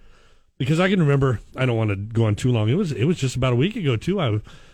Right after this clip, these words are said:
I was asking a guy at work, I'm like, "Can you imagine what the world would be like today if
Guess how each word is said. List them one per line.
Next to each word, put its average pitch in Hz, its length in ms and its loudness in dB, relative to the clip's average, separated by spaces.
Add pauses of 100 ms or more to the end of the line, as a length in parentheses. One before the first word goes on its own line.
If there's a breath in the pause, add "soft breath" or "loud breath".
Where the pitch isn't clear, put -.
(380 loud breath)
I 123 40 -8
was 117 160 2
asking 151 320 0
a - 20 -2
guy 147 160 2
at 127 100 0
work, 156 260 0
I'm 135 120 0
like, 131 160 0
"Can 180 160 2
you 247 220 4
imagine 170 420 2
what 147 140 0
the 143 80 0
world 131 300 0
would 120 160 0
be 120 100 4
like 113 240 0
today 107 480 -2 (720 soft breath)
if 117 140 0